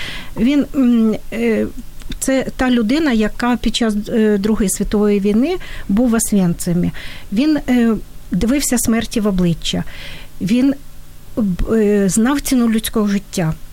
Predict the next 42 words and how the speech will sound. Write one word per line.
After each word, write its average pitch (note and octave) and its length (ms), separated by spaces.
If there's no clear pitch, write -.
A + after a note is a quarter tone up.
Це - 120
польський F#3 440
професор-гінеколог, G3 1040
він A#3+ 100
часто G#3 300
бував F#3 280
на F#3+ 140
Україні, C#4+ 440
виступав G3 440
у F#3+ 40
нас F3+ 240
на F#3+ 60
наукових G3+ 440
конференціях. A#3 680
І A#3 240
от - 280
я B3+ 120
знаю A#3+ 220
його A3 260
історію. F3+ 580
І A#3+ 80
коли B3 240
він, B3+ 320
е, G3+ 280
він A3+ 180
вижив G3 320
в G3+ 40
Освєнцимі, C4 640
коли A#3+ 240
він G#3+ 260
в G#3+ 60
соціалістичній G3+ 800
Польщі, F#3+ 520
аборти F#3 360
були F3+ 200
дозволені, F3+ 540
так G3 220
як G3 140
і - 20
в G#3 60
Радянському A3 500
Союзі, D#4 460